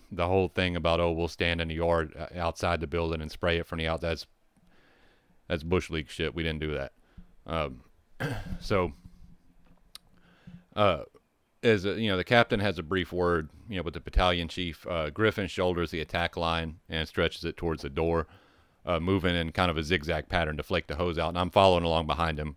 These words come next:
you know, kinda helping flake out the hose. Uh, we get to the, we get to the door. Uh, captain joins us at the door. Um,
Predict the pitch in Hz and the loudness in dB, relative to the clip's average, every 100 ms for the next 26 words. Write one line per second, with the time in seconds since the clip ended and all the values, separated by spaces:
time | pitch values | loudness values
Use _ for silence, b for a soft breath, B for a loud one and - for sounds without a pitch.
0 | - 80 78 85 78 82 - 78 87 85 | -8 -6 -4 -2 -2 -4 -6 -4 -2 0
1 | 80 - 78 87 82 - b b b b | -2 -4 -6 -4 -6 -10 b b b b
2 | b b b b _ _ 113 104 117 127 | b b b b _ _ 2 4 8 8
3 | 135 110 98 90 95 110 123 117 120 107 | 6 4 2 2 0 4 4 4 4 6
4 | 101 98 92 - 110 90 82 110 101 107 | 8 6 2 -6 0 0 2 2 2 0
5 | 90 95 95 87 87 - - - 95 90 | 0 0 0 -2 -4 -6 -14 -10 -6 0
6 | 90 90 85 b b b b b _ 92 | 2 4 2 b b b b b _ 2
7 | 87 76 69 | 2 0 -6